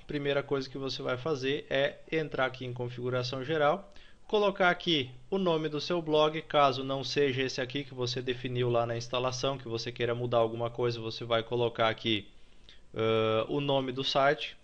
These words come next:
qual é que vai ser o título do site. Aqui você vai colocar um slogan, uma descrição. Então aqui você pode colocar uma descrição do site. Vou colocar assim pra você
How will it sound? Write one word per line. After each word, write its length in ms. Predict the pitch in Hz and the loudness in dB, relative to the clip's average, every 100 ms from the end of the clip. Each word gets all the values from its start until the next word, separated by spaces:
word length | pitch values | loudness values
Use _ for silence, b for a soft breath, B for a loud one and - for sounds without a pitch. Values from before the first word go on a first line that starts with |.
| - | -2
qual 160 | 117 | 0
é 20 | |
que 100 | 110 | 0
vai 140 | 117 117 | 0 -2
ser 140 | 120 | 0
o 80 | 120 | -4
título 400 | 117 120 123 117 | -2 -4 -4 -6
do 120 | 127 | -4
site. 460 | - 135 135 - - - - - - - - - - B B - | 0 2 0 -2 -14 -14 -16 -18 -20 -20 -20 -20 -20 B B -2
Aqui 240 | 135 165 | 0 0
você 180 | 156 151 | -2 -2
vai 160 | 151 151 | 0 0
colocar 340 | 151 151 156 | 0 0 0
um 80 | 156 | -2
slogan, 480 | 151 135 147 160 147 | -4 2 4 4 2
uma 260 | 120 123 120 | -2 -2 0
descrição. 640 | 120 123 151 147 143 165 - B B B B | -2 -2 -4 0 2 2 -2 B B B B
Então 160 | 127 127 | 0 2
aqui 200 | 123 127 | 0 -2
você 240 | 127 143 | -2 -2
pode 260 | - 131 127 | 2 0 2
colocar 560 | 135 127 131 127 127 - | 0 2 4 2 2 -4
uma 340 | 127 117 98 - - - - - - - - - - - - - 117 | 0 0 0 -8 -18 -20 -20 -20 -20 -18 -18 -18 -18 -18 -18 -14 -6
descrição 800 | 120 156 156 - 139 123 131 117 | 2 2 2 -4 -4 -2 2 2
do 120 | 120 156 | 2 -2
site. 540 | - 139 170 - - - - | 4 4 4 0 -10 -10 -10
Vou 160 | - 113 | -8 -4
colocar 400 | 120 117 117 123 | 2 2 4 2
assim 240 | 123 131 | 2 -2
pra 160 | 139 131 | -6 -4
você 460 | 113 113 113 104 | -2 0 2 0